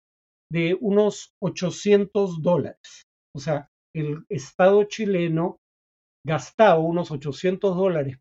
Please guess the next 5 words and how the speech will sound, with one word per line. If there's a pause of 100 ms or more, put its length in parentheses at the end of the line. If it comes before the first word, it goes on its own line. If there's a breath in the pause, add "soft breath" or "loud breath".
por
educando (360)
en
educación
escolar